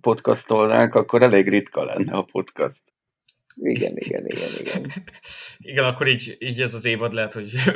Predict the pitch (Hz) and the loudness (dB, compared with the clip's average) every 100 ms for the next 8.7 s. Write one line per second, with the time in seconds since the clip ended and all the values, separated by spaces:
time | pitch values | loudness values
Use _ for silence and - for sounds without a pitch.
0 | - 185 - 131 135 139 151 - 139 120 | 0 -4 -6 -4 -2 4 4 4 0 -4
1 | 117 - 190 - - - - 247 - 151 | -4 -6 -8 -4 -2 -2 -2 4 6 8
2 | 294 - 107 107 - - - - - - | 8 4 -2 -8 -10 -20 -18 -16 -18 -20
3 | _ _ _ _ _ _ - 151 143 123 | _ _ _ _ _ _ 2 4 4 2
4 | 123 120 117 123 123 127 139 135 - 143 | 0 0 0 2 2 2 0 -2 -4 -6
5 | 135 139 - 117 113 110 117 110 113 107 | 0 0 0 -2 0 -2 -6 -6 -6 -4
6 | 120 104 101 - 110 - 117 113 107 - | -6 -6 -12 -14 -14 -10 -10 -6 -8 -8
7 | 113 107 104 107 107 104 107 107 104 101 | -8 -8 -8 -10 -12 -10 -10 -10 -10 -12
8 | - 107 98 - 127 123 | -12 -12 -8 -4 -4 -6